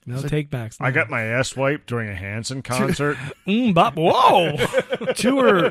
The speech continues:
Speaker 2: two or three years ago.
Speaker 3: Finger slipped.
Speaker 2: I can't. I, it was two or three years ago. I can't remember what year it was exactly.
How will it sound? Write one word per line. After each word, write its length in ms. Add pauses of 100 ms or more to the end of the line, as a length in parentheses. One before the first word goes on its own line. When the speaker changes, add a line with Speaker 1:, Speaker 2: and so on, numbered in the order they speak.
Speaker 2:
two 200
or 60
three 240
years 260
ago. 240
Speaker 3:
Finger 300
slipped. 560 (180)
Speaker 2:
I 40
can't. 280
I, 60 (160)
it 140
was 180
two 180
or 60
three 200
years 160
ago. 160
I 60
can't 220
remember 560 (240)
what 400
year 180
it 60
was 200
exactly. 600